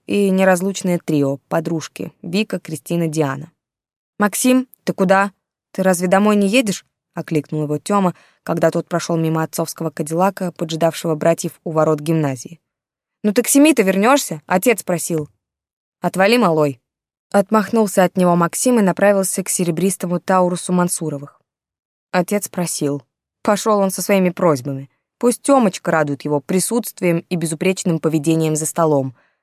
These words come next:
а Максим участвовать в этом фарсе не собирается. С какой стати? Он даже и деньги-то его, так, невзначай подсунутые, не взял.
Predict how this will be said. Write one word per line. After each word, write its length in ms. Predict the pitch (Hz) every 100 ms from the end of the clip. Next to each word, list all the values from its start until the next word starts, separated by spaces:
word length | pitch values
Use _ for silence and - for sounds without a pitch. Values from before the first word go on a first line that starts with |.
| _
а 80 | -
Максим 380 | 180 170 254 247
участвовать 520 | 202 214 202 202 185
в 40 | 185
этом 240 | 180 180
фарсе 380 | - 180 175 175
не 120 | 185
собирается. 640 | 185 175 156 131 127 - - _ _
С 60 | -
какой 280 | 175 165
стати? 460 | 147 - 143 - - _ _ _ -
Он 140 | 170
даже 260 | 165 160 160
и 40 |
деньги-то 440 | 139 160 190 190 165
его, 240 | 151 151 _ _ _ -
так, 300 | 147 - -
невзначай 600 | 156 147 160 151 - 139
подсунутые, 760 | - 123 - 196 156 - 139 -
не 160 | 180 170
взял. 340 | 135 127